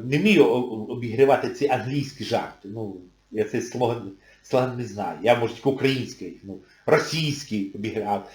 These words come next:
американський. А там же, як ви розумієте, перші місця — це от американські ці, ну, гра слів, звичайно, там є свій нюанс, є, а, ну, це жарт, ну. Так я пожартував.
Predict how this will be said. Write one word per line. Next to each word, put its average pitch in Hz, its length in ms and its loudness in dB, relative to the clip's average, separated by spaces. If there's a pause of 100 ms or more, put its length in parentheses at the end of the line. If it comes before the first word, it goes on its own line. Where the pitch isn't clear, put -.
(140)
американський. 151 520 2
А 117 60 2
там 185 280 8
же, 151 120 6
як 135 160 4
ви 139 80 4
розумієте, 123 420 -2
перші 123 360 2
місця — 139 480 6
це 110 80 2
от 104 120 -2
американські 127 640 2
ці, 127 200 -4 (520)
ну, 330 80 6
гра 196 220 6
слів, 110 440 -8 (140)
звичайно, 107 600 2
там 92 200 -8 (540)
є 139 220 6
свій 123 320 -2
нюанс, 233 460 12
є, 139 160 8
а, 277 480 6
ну, 233 180 -6 (640)
це 262 240 8
жарт, 202 540 12
ну. 143 260 -2 (400)
Так - 160 -8
я 285 140 6
пожартував. 156 800 -2